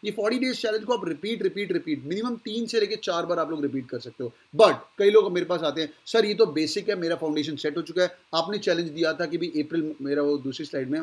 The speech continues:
मैं उसके बारे में आ रहा हूँ, मेरा एक चैलेंज दिया हुआ है लोगों को, जो बंदा thirtieth April तक, ठीक है, थर्टियथ April तक जो कैट किंग Family पुराने ज्वाइन कर चुके हैं, जो एक एक साल से पढ़ रहे हैं, उनको मैंने thirtieth March का डेडलाइन दिया है, "तुम्हारे लिए थर्टियथ अप्रैल तक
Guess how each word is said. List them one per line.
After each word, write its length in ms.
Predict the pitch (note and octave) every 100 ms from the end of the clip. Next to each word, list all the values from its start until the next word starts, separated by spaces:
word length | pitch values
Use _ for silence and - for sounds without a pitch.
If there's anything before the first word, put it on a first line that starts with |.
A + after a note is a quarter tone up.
| D#3
मैं 100 | C#3
उसके 240 | C3+ -
बारे 140 | C3+ C3
में 100 | C3
आ 20 |
रहा 80 | C#3+
हूँ, 80 | F3+ - -
मेरा 160 | E3+
एक 60 | G3
चैलेंज 300 | - D#3+ F3
दिया 140 | D#3+
हुआ 80 | D#3
है 60 | D#3+
लोगों 200 | D3+ D#3
को, 180 | F3+ - _
जो 280 | C#3+ B2 B3
बंदा 520 | C#4 A#3+ G3+ G#3 G#3+ -
thirtieth 300 | D#3 E3+ G3+
April 460 | E3+ D#3 C#3+ E3 D3+
तक, 200 | C3+ - -
ठीक 120 | C#3
है, 60 | F#3+
थर्टियथ 500 | D#3+ C#3+ E3+ D#3 C3+
April 160 | D3
तक 180 | C3 B2 - - -
जो 60 | D#3+
कैट 240 | D#3 D#3+
किंग 120 | E3+ F3
Family 200 | F3+ F3+
पुराने 340 | F3 C#3+ E3+
ज्वाइन 220 | E3+ E3+
कर 160 | E3+ D#3+
चुके 220 | E3 D#3+
हैं, 60 | D#3+
जो 140 | E3+
एक 140 | D#3
एक 120 | E3+ -
साल 160 | D#3+
से 80 | D3
पढ़ 120 | D3+
रहे 40 | E3+
हैं, 60 |
उनको 140 | D#3+ E3
मैंने 140 | D#3+ C#3+
thirtieth 220 | C3 D#3+
March 280 | C3+ C#3 D#3+
का 120 | -
डेडलाइन 300 | D3 C3 C3
दिया 120 | C#3
है, 60 | F3 - _
"तुम्हारे 240 | F3 G3
लिए 120 | G#3 A3
थर्टियथ 400 | - F3+ A3 A3+
अप्रैल 380 | - D#3+ F3
तक 200 | E3 F3+